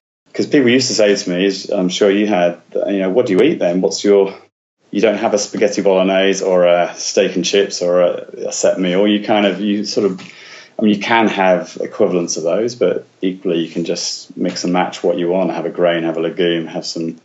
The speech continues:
you know, steamed veggies, or you can make something more complicated like pies or whatever, you know. It's, my, my diet's just, you know, it's so much better, so much more inter-, I never really had a big interest in food. I wouldn't mind going out for meals, but, but now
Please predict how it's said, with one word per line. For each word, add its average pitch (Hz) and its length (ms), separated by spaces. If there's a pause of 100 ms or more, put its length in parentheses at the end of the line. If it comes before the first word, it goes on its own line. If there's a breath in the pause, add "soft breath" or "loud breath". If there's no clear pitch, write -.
(320)
you 87 120
know, 82 200
steamed 87 360
veggies, 90 580
or 98 100
you 98 60
can 95 140
make 98 140
something 92 500
more 98 180
complicated 92 540
like 87 240
pies 95 540
or 85 320 (220)
whatever, 90 480
you 80 100
know. 87 140
It's, - 480 (420)
my, - 180
my 92 180
diet's 101 420
just, - 220
you 92 100
know, 87 140
it's - 140
so 95 180
much - 200
better, 90 280
so 107 120
much - 160
more 90 160
inter-, 101 220
I 101 80
never 117 220
really 113 240
had 90 160
a 87 60
big 92 340
interest 85 340
in 82 80
food. 82 300
I 90 40
wouldn't 87 180
mind 85 200
going 85 160
out 85 160
for 82 100
meals, 82 340
but, - 360
but 92 160
now 95 380